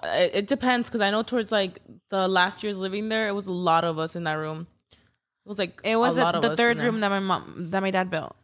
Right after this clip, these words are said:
Speaker 1: 'Cause we had a bunk bed, and then some people would be on the floor, some people would be on the bu-, the top bunk, some people would be in the bottom bunk. At one point, it was, like, four, four or five of us in that room.
Speaker 2: And then when me and Karina moved out, like, it's funny because, like, then I missed, like, living, like, piled up.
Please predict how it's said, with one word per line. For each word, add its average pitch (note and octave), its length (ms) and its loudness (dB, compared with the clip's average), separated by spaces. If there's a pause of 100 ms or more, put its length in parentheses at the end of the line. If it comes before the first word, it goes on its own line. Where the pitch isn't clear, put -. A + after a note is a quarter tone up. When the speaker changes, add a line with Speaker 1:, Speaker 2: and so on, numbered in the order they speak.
(120)
Speaker 1:
'Cause G3+ 140 -6
we A#3 60 2
had A3+ 120 4
a A#3 60 2
bunk G#3 320 0
bed, E3+ 340 2 (840)
and G3+ 120 0
then G3+ 100 2
some A3+ 200 2
people A3+ 220 0
would G3+ 180 0
be G#3 60 0
on G3 80 2
the F#3+ 80 0
floor, A3+ 320 2
some A#3+ 160 0
people G3+ 140 -2
would G3+ 100 -2
be G3+ 80 0
on G3+ 80 0
the F3 80 0
bu-, F#3+ 360 0
the F#3+ 140 -2
top G#3+ 300 0
bunk, G#3+ 280 0
some G#3 240 -6
people F#3+ 100 0
would F3+ 80 -4
be F3+ 60 -4
in F3+ 60 -2
the F3+ 60 -2
bottom F3+ 360 2
bunk. F#3+ 200 0
At G#3 120 4
one A#3+ 160 4
point, D4 200 2
it C4+ 40 2
was, C4+ 120 2
like, A#3+ 140 0
four, G#3 460 0
four G3+ 220 0
or G3+ 40 2
five F#3+ 200 2
of F3+ 140 0
us E3+ 120 -2
in E3+ 80 -4
that D#3+ 120 -2
room. D#3 200 -2
Speaker 2:
And A3+ 140 4
then A#3+ 160 2
when B3+ 260 0
me A3 120 0
and A#3+ 80 -2
Karina A#3 280 0
moved G#3 300 -2
out, F3+ 480 2
like, F3+ 420 -2 (300)
it's G3+ 180 -4
funny G3+ 220 0
because, G#3 400 0
like, F3 200 2 (340)
then G3 180 -2
I G3+ 80 4
missed, G3 480 0
like, F#3 200 0
living, F3+ 220 2
like, E3+ 180 0
piled E3+ 280 -2
up. D#3+ 220 -2